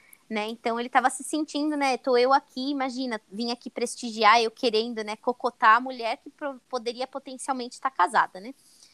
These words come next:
com outro homem." Bom, Verônica entra, no, aparece no palco e ela estava maravilhosa.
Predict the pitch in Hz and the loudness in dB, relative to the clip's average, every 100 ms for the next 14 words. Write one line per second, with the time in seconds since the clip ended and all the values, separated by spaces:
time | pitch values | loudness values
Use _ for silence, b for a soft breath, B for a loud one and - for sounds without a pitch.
0 | b b _ - 208 208 254 208 - 160 | b b _ -10 -10 -8 0 0 0 -8
1 | - _ _ 220 233 - _ _ 254 240 | -20 _ _ 4 4 4 _ _ 2 4
2 | 240 269 302 330 269 285 294 285 - - | 4 2 0 -2 -2 -4 -6 -4 -2 4
3 | 247 233 247 - 247 - 226 240 - 247 | 4 4 -4 -8 -14 -2 0 0 -2 -6
4 | 247 - 262 254 262 - 240 247 269 285 | -6 -2 0 0 -2 -6 -4 2 2 2
5 | 262 254 254 254 190 196 185 - | 2 0 -2 -10 -10 -10 -16 -20